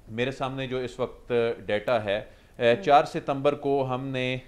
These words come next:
Speaker 1: निन्यानवे डॉलर फी बैरल पे, ए, तेल ख़रीदा, अ, फिर सतानवे पे आया, फिर अट्ठानवे पे गया, फिर सौ पे गया, और जो हमने, अ, अ, तेरह तारीख को, अ, पेट्रोल ख-, अ, ये जो ऑयल ख़रीदा आलमी मार्केट से, वो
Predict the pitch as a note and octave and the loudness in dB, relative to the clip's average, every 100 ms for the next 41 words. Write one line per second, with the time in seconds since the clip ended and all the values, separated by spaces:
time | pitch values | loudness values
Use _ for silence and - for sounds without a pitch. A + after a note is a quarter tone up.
0 | - A#2 A#2 A#2+ B2+ C3 C3 A2+ G#2+ A2 | -14 -8 -4 -2 -2 -2 -4 -2 -2 -2
1 | G#2+ - A2 G2+ G2+ G2+ F#2+ G2 F#2+ - | -4 -6 -6 -2 -2 -4 -6 -6 -8 -14
2 | - G#2 G2+ F#2+ G2+ G2 G2+ G2 F#2+ F#2+ | -10 -4 -4 -4 -8 -8 -10 -6 0 0
3 | - - - - A#2 - C3 B2 A#2+ - | -2 -16 -20 0 0 2 -2 -2 -6 -12
4 | A#2+ A#2 B2 B2 B2 A#2 A2+ A2+ B2+ A2+ | -2 -2 0 -4 0 2 4 2 0 -4
5 | A2+ A2+ A#2 A#2 A2 A2 A2+ A2+ - B2 | -4 -4 -4 -4 -2 2 2 2 -6 -6
6 | A#2+ - - - B2 B2+ C3 A2+ A#2 A#2 | -6 -8 -16 -2 0 0 -2 0 4 4
7 | A2 - - - C3+ C3+ A#2+ C#3 B2+ B2+ | 2 -6 -20 0 2 2 0 -2 0 -2
8 | C3+ C3+ C3+ C3+ - - - - B2+ B2 | -4 -2 -2 -4 -10 -20 -20 -18 -8 -2
9 | A#2+ - - - B2+ A#2 A2+ - C#3 D#3+ | -2 -4 -16 -10 -2 -2 0 0 6 6
10 | D#3 B2 A#2 A2 - A#2 C3+ - - - | 6 4 4 -4 -6 -4 -4 -8 -20 -2
11 | A#2 A2+ A2+ A2+ B2 B2 A#2 A#2 A#2 G#2+ | 2 2 2 -2 0 -2 -2 -4 -2 -2
12 | A2 A2+ A#2 - B2 B2 - A#2 A#2 B2+ | -2 -6 -8 0 2 2 -2 -8 4 4
13 | G#2 A#2 A#2 A2+ G#2+ G#2+ B2 - C#3+ C3 | 4 0 -4 -2 -2 -2 -10 -6 -6 0
14 | C#3+ C#3+ | 0 0